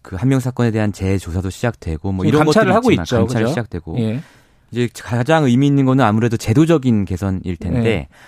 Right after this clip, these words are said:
Speaker 1: 법무부가 지난 구월에, 어, 제도 개선안을 내놨습니다. 이게 인권 보호를 위한 검찰 수사 관행 개선 방안이라는
Speaker 2: 음.
Speaker 1: 제목이었는데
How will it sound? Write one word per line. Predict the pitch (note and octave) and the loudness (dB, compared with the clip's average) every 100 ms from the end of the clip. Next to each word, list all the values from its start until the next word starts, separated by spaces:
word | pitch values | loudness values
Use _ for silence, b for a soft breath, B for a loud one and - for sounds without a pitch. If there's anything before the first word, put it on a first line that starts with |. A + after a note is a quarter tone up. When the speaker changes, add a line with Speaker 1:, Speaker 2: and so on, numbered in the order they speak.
| b - | b 0
Speaker 1:
법무부가 | B2+ F3 E3+ D3 C#3+ | 2 2 2 2 0
지난 | B2+ B2 | 0 -2
구월에, | A#2+ - C#3+ D#3+ G#2 G2 G2+ C#2+ b b b | -2 0 2 4 2 2 0 -4 b b b
어, | - F#2+ | -8 -4
제도 | G#2+ B2+ | 0 0
개선안을 | G#2 G#2 G#2+ G2 | 2 0 0 0
내놨습니다. | E2 F2+ F#2 - D#2 D2 F2 D3+ b b b b b b b - | -2 -4 -4 -8 -10 -8 -12 -12 b b b b b b b -14
이게 | G#2 B2+ C3 B2 A2 | -6 -2 0 2 2
인권 | D3 D#3+ F#3+ E3 | 2 4 2 4
보호를 | D3 D3 C#3+ | 4 4 4
위한 | C3 B2 | 2 0
검찰 | - G#2 G#2 B2+ | 0 0 0 -4
수사 | B2 C#3 C3 | -4 -6 -4
관행 | G2+ A2+ C#3+ | -2 -2 -2
개선 | G2+ G2 G#2+ | -4 -4 -4
방안이라는 | F2+ E2 G#2+ F#2 D#2+ G2+ G#2+ G2 | -4 0 0 0 -4 -4 -2 -2
Speaker 2:
음. | F2+ | -2
Speaker 1:
제목이었는데 | F#2+ F#2+ F#2+ F2+ E2 B2+ G#2+ | -2 -2 -4 -4 -4 -4 -4